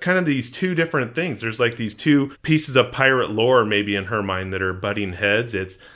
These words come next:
yeah, pirate ship and the destruction, but then, wow, this is not the typical pirate. So do, what do pirates really look like?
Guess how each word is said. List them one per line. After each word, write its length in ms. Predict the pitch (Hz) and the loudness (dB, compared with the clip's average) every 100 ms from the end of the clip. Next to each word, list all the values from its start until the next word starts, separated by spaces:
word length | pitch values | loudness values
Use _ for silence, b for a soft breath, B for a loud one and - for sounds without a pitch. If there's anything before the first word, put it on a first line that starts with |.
| B | B
yeah, 200 | 120 120 101 | 0 2 2
pirate 380 | - 127 117 | 2 2 2
ship 300 | - 127 120 | 0 0 0
and 100 | 120 101 | 0 -4
the 60 | |
destruction, 600 | 98 - - 113 - 113 | -4 -6 -2 -2 -2 -6
but 100 | 101 | -6
then, 220 | 110 104 101 | -8 -10 -8
wow, 180 | 127 127 | -4 -4
this 180 | 113 135 | -4 -8
is 100 | 107 | -6
not 200 | 110 98 | -4 -4
the 60 | 98 | -6
typical 460 | 113 98 98 95 87 | -8 -6 -6 -8 -8
pirate. 380 | 120 117 92 - | -6 -4 -4 -6
So 200 | 104 95 | -8 -6
do, 380 | 98 92 92 98 | -6 -6 -8 -6
what 140 | 110 | -4
do 80 | 107 | -4
pirates 420 | 104 110 95 90 | -2 -2 -4 -6
really 220 | 92 87 78 | -8 -8 -8
look 240 | 80 - | -12 -12
like? 220 | - - | -12 -14